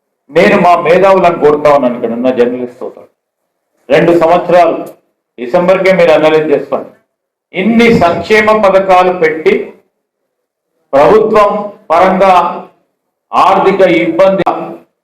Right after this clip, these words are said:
మరి ఎదుర్కొంటూ ఈరోజు సంక్షేమ కార్యక్రమాలు రెండు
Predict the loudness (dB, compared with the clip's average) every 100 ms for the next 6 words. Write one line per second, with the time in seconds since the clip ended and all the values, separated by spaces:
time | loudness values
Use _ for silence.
0 | _ _ _ -4 0 2 2 2 2 2
1 | 0 0 2 2 0 -6 -12 -20 _ -4
2 | 0 0 0 -4 -6 -4 -4 -2 0 0
3 | 0 0 2 2 2 -2 -4 -2 0